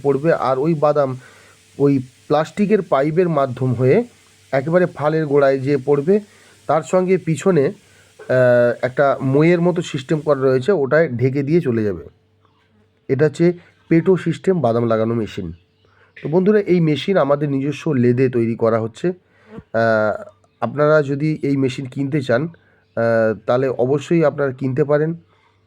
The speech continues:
আর বন্ধুরা সবথেকে যেটা বড় ব্যাপার, আহ, সেটা এক বিঘে জমিতে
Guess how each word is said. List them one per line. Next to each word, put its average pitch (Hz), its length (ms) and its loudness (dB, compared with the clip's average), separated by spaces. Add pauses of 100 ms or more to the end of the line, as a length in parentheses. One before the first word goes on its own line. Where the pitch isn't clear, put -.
(240)
আর 120 120 0
বন্ধুরা 165 320 2
সবথেকে 160 420 -2
যেটা 175 180 -2
বড় 131 280 0
ব্যাপার, 127 380 0
আহ, 123 880 -4
সেটা 160 540 0 (1500)
এক 151 320 -2
বিঘে 180 260 -2
জমিতে 175 500 2